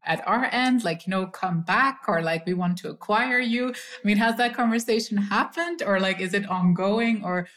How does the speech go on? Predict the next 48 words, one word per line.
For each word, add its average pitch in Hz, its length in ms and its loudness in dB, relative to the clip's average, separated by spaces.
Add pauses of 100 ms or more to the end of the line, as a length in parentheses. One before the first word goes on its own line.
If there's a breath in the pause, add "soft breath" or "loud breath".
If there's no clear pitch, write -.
(160 loud breath)
what 226 180 2
happened? 240 440 2
What 262 160 0
kind 294 180 0
of 247 100 0
reactions 202 680 0
did 185 240 -2
you 180 80 0
get? 180 400 -2 (500 loud breath)
And 214 160 6
did 254 200 2
you 285 100 2
feel 254 340 0
a 220 120 2
little 220 180 2
bit 202 160 2
vindicated 180 800 2
when 175 180 4
it 175 120 2
happened? 165 580 0
Like, 165 260 -2
you 170 60 2
know, 170 140 2
when 170 180 2
they 160 120 0
came 165 260 2
to 170 100 0
you 165 140 2
and 160 120 0
said, 165 220 0
"Oh, - 80 0
you're 170 180 2
actually 160 280 -2
doing 151 180 -2
a 151 100 -4
good 156 220 -8
job." - 300 -8
Like, 156 180 -8
wh-, 175 160 -6
where 208 200 4
are 196 140 4
you 180 220 0
in 156 140 -2
that 151 260 -2
sort 170 300 -4
of, 165 100 -6
like, 151 340 -2
uh, 143 200 0